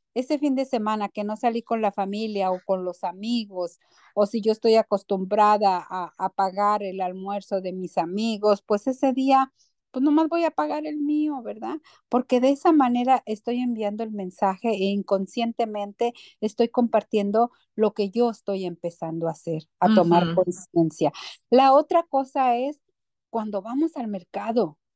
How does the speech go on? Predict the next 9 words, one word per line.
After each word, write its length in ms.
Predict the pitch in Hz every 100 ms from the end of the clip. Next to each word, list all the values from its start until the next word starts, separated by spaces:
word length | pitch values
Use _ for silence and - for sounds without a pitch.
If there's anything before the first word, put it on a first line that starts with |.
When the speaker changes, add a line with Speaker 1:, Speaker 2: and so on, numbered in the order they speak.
| _ _
Speaker 1:
cuando 300 | - 247 233
vamos 400 | 220 208 262 302
al, 180 | 254 185 -
al, 220 | 208 190
al 160 | 220 220
supermercado, 1000 | 240 - 208 208 190 - 220 233 254 226
Marce, 520 | 196 220 254 - 208
que 180 | - 202
compramos 1000 | - 196 180 - 233 269 302 330 427